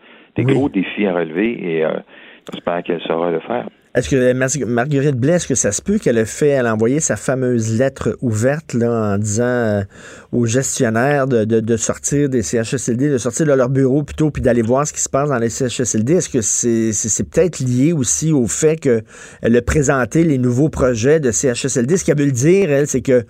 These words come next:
Speaker 2: oui, il va y avoir des, des nouvelles maisons pour aînés, mais ceux qui n'ont pas la chance
Speaker 1: Oui.
Speaker 2: de rester dans ces maisons-là, on fait en sorte aussi, là, que vous ayez des, des meilleurs, euh, des meilleurs services.
Speaker 1: Ben, nous,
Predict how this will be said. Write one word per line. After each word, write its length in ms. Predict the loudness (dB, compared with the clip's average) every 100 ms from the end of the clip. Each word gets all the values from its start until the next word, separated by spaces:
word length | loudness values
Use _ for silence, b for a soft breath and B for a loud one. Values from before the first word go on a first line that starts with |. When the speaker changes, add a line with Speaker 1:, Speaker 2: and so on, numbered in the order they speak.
| B B B B
Speaker 2:
oui, 180 | 2 4
il 40 | 4
va 120 | 2
y 40 |
avoir 300 | 4 4 4
des, 200 | 2 2
des 160 | 2 0
nouvelles 380 | 2 2 2 2
maisons 640 | 2 2 2 2 2 2
pour 220 | 0 2
aînés, 420 | 2 2 2 2
mais 200 | 2 0
ceux 260 | 0 0 0
qui 120 | 0
n'ont 100 | 0
pas 160 | 2 2
la 160 | 2
chance 380 | 0 -2 0 0
Speaker 1:
Oui. 40 | 0
Speaker 2:
de 40 |
rester 280 | 0 0 0
dans 120 | 0
ces 160 | 0 0
maisons-là, 680 | 0 0 2 2 4 2 0 B B B
on 160 | 0
fait 220 | 2 2 2
en 120 | 0
sorte 320 | 0 -2 -2
aussi, 300 | -4 -2 0
là, 100 | 0
que 100 | 2
vous 200 | 0 2
ayez 280 | 2 4 2
des, 200 | 2 2
des 160 | 2 0
meilleurs, 640 | 2 2 4 2 2 2
euh, 120 | 2
des 120 | 2 2
meilleurs 280 | 0 -2
services. 600 | -4 -4 -2 -2 -2 -8 -14 -20 -20 _ _
Speaker 1:
Ben, 180 | -2 -2 -2
nous, 260 | -2 -2